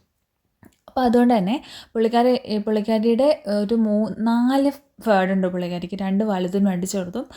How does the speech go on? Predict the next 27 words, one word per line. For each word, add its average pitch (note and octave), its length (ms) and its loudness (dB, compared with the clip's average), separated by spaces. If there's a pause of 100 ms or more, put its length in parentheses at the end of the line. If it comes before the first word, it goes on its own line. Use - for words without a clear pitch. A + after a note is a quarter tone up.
(220)
അപ്പോൾ - 220 -4
ഇത്, A3+ 100 -2 (160)
ഇതുങ്ങളെ B3 340 2
എങ്ങനെയാണെന്ന് A#3 360 2
വെച്ചാൽ A3+ 180 -2
ഇവർ, A3 140 -2 (260)
ഇവർക്കൊരു A3+ 460 -4
ഫാം G#3 260 -2
പോലെ G#3 220 -2
ഉണ്ട്. F#3 120 -2
എല്ലാ, F#3 300 -2 (100)
എല്ലാ A3 340 0
ആൾക്കാരും A3 360 -2
സ്വന്തമായിട്ടുള്ള G3+ 600 0
ഫേർഡിനെ F#3+ 360 -2
ഇവിടെ F#3+ 220 -4
കൊണ്ട്, F#3+ 200 -2 (640)
ആ, A3 80 -4 (360)
കെട്ടും, G#3 260 -2 (100)
അതായത് G3+ 280 2
അവിടെ G#3 260 2
നോക്കുന്ന F#3+ 360 0
ആൾക്കാരൊക്കെ F3+ 480 -6
ഉണ്ട്. F3 160 -8
അപ്പം - 160 -20 (300)
അവിടെ A3 240 0
കൊണ്ട് G#3+ 140 0